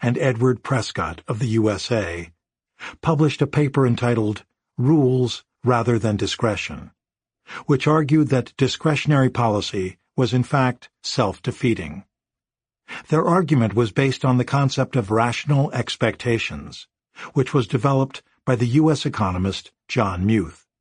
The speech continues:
Muth argued that as having incorrect beliefs about prices is costly, rational individuals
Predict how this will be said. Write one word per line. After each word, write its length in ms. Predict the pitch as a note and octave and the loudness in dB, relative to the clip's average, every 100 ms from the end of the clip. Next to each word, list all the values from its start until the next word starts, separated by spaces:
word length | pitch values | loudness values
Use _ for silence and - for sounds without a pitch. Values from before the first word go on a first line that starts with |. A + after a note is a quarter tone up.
| _ _ _ _ _ - - | _ _ _ _ _ -20 -4
Muth 320 | D3 D#3+ G#3+ | 2 4 4
argued 600 | - C3+ A2+ G#2 D#2 D#2 - | 2 0 0 -2 -6 -10 -6
that 240 | - B2 A#2 | -2 -2 -2
as 180 | C3 A#2+ | -2 0
having 400 | D#3+ D#3+ D#3 E3+ | 0 2 2 2
incorrect 680 | F3 G3 - C#3+ C#3 C3+ - | 2 2 2 2 2 0 0
beliefs 420 | B2 C3 B2 - | 2 2 0 -4
about 300 | G#2+ G2+ G2 | -2 -2 -2
prices 580 | A#2+ A2 - G#2 F#2+ - | -2 -2 0 -2 -2 -4
is 200 | C3 G#2 | -6 -6
costly, 720 | - C#3+ C3 - F2 D#2+ - _ _ _ _ - - | -2 0 0 -4 -10 -12 -16 _ _ _ _ -20 -10
rational 600 | - C#3+ D3+ - D3 D3 - | -2 0 0 0 2 2 2
individuals 800 | B2+ A2+ A#2 - F#2+ F2 F#2+ | 0 2 0 -2 -4 -4 -6